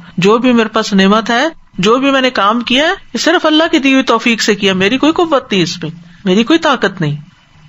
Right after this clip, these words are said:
پھر اس واقعے سے یہ سبق بھی ملتا ہے کہ دنیا عارضی اور آخرت جو ہے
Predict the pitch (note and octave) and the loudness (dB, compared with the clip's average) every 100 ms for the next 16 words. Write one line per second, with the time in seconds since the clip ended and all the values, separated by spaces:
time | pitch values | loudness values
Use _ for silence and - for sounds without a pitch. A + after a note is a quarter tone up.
0 | - C4 D4 A#3+ A#3+ D4+ C#4+ C4+ D4+ D4 | -4 0 0 0 0 0 2 2 2 2
1 | C#4+ C#4 B3 A3 A#3+ C4 C4+ A3+ G3 A3 | 0 0 0 0 0 0 0 0 2 2
2 | A3+ F#3+ F3+ G#3+ A3 F#3 E3+ F3 A#3 - | 4 2 0 0 2 0 -2 -2 -4 -2
3 | G3 F3+ G3+ | -2 -2 -2